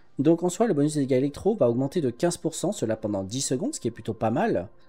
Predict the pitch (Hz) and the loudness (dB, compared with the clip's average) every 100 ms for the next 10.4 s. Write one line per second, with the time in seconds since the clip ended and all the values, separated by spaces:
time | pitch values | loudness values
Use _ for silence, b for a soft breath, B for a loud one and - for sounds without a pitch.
0 | b 131 120 139 143 185 208 180 - 190 | b -4 -2 -4 -4 0 0 0 0 0
1 | 180 175 175 - - 120 127 - 165 202 | 2 2 2 -4 -2 0 0 0 0 0
2 | - 170 165 202 202 151 165 160 151 123 | 2 4 6 4 2 2 2 2 2 2
3 | - b b - - 185 196 190 175 254 | 0 b b -6 2 4 4 4 4 4
4 | 285 180 285 269 165 160 160 226 208 185 | 2 2 2 2 2 4 6 6 2 -2
5 | 185 - 226 220 208 208 190 135 135 156 | -2 -2 -2 -2 -2 -2 -2 0 2 2
6 | 147 131 131 156 139 - 170 160 151 139 | 2 0 2 2 0 -2 -2 -2 0 0
7 | 147 139 123 - B B B - 269 226 | 2 2 0 -2 B B B -2 0 4
8 | 160 156 311 - 269 233 - 123 117 113 | 6 6 6 4 4 2 0 0 0 2
9 | 120 226 - - 117 107 139 156 147 156 | 2 2 0 -6 -6 -2 0 2 2 2
10 | 151 117 101 | 2 0 -2